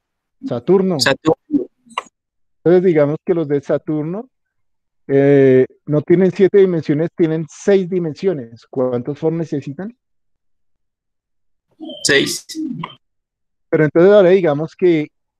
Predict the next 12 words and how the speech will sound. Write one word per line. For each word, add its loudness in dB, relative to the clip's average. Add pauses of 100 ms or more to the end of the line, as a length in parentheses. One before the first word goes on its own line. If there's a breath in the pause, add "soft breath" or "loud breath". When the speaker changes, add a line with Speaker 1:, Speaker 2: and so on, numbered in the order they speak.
(180)
Speaker 1:
eh, -4
Saturno, -10
y -8
me -12
estoy -14
quedando -8
ya -4
grave, -4
corto. -10 (880)
Saturno, -4
Neptuno, -6
Uranos, -4